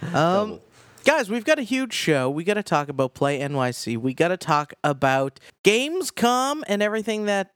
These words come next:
Speaker 1: uh, Xbox announced this past Sunday, uh, which is today for us, past Sunday for <laughs> all of you listeners. And I wanna talk about, I can't believe I'm saying this, a Sonic the Hedgehog game. So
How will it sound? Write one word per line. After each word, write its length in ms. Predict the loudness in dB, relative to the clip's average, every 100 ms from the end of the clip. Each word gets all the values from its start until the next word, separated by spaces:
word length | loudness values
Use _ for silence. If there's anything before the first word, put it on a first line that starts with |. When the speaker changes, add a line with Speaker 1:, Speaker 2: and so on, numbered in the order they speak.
| 0
Speaker 1:
uh, 260 | 2 0
Xbox 560 | -2 -6 -2 -2 -2 -2
announced 560 | 0 0 -2 -4 -8 -12 -2
this 360 | 0 0 -2 -10
past 420 | -4 -2 -2 -4 -4
Sunday, 760 | -2 -2 -2 -2 -2 -2 -4 -4
uh, 260 | -2 -2
which 240 | -4 -4 -4
is 140 | -6
today 440 | -6 -6 0 0 0
for 220 | -6 -6
us, 300 | -4 -4 -4 -8 _ _
past 280 | -4 -2 -2
Sunday 340 | -6 -4 -4
for 260 | -4 -6 -4 -2
<laughs> 80 | 2
all 160 | 2
of 140 | 2 0
you 220 | -2 -2 -6 -10 -8 0
listeners. 500 | 0 0 0 0 -2 -2
And 440 | 0 2 0 -4 -14 _ -20 _ -6
I 60 |
wanna 160 | -4 -2
talk 260 | -2 -2
about, 360 | -2 0 0 0
I 140 | -4 -6
can't 340 | -2 -2 -2
believe 240 | -2 -2 -2
I'm 140 | -4
saying 340 | -4 -4 -2 -2
this, 280 | -4 -4 -10 -6
a 60 |
Sonic 500 | -4 -2 -2 -2 -4
the 100 | -4
Hedgehog 480 | -4 -4 -4 -4 -4
game. 300 | -4 -6 -6 -14 -20 -18 -2
So 480 | 2 4 4 -2